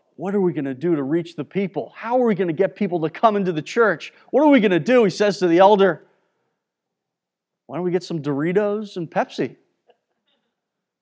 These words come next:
So here they are, all, all the, the people are coming in, and they, they come to the forward, to the front, and they take a chip, and you know how they do it on the commercials, the crunch. So you're like, "Wow, that, I, I really want some Dorito." They crunch the Dorito and drink the Pepsi,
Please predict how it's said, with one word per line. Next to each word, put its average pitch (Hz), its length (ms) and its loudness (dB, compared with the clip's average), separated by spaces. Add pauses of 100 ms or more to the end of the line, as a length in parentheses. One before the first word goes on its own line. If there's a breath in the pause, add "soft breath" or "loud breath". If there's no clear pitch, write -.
(200)
So - 180 4
here 247 140 8
they 240 120 10
are, 208 140 12
all, 196 120 8
all 220 220 8
the, 190 180 4
the 175 120 -4
people 220 340 -2
are 175 80 0
coming 208 340 -4
in, 214 240 -4
and 170 100 -8
they, 175 160 -6
they 170 140 -8
come 226 240 -2
to 208 40 -2
the 185 60 -2
forward, 214 340 2
to 165 60 -6
the 156 120 -8
front, 220 380 -2
and 160 120 -6
they 156 240 -6 (100)
take 196 220 -4
a 170 40 -4
chip, 202 300 -6
and 175 100 -10
you 226 60 -6
know 190 60 -4
how 165 120 -2
they 151 100 -8
do 165 160 -6
it - 20 -4
on 151 60 -8
the 143 80 -10
commercials, 160 460 -8
the 127 100 -12
crunch. 175 540 -8 (240)
So - 120 -16
you're 139 100 -8
like, 135 140 -14
"Wow, 147 240 -12
that, 139 180 -14
I, 131 240 -20
I 139 40 -18
really 151 220 -8
want 131 140 -10
some 127 140 -18
Dorito." 147 300 -4
They 143 80 -6
crunch 214 360 -4
the 180 80 -6
Dorito 170 560 0 (200 soft breath)
and 165 100 -6
drink 190 220 0
the 180 100 -2
Pepsi, 165 540 -2